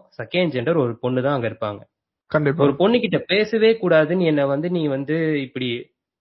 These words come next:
Speaker 1: இன்ஹிபிட் பண்ணி என்ன ஒடுக்குறேன்னா,
Speaker 2: ம்.
Speaker 1: நாளைக்கு நான் சிஸ்டம்குள்ள போறேன்,
Speaker 2: ம்.
Speaker 1: ஒரு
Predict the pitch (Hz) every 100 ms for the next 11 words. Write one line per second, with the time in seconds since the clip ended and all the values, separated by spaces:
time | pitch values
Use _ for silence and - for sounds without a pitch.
0 | _ _ _ - 156 180 165 165 - 143
1 | 170 175 151 135 127 - _ _ _ _
2 | - 139 175 175 127 107 113 170 - _
3 | _ _ - 139 143 147 135 147 156 214
4 | 196 143 127 131 135 120 - _ _ _
5 | _ - 135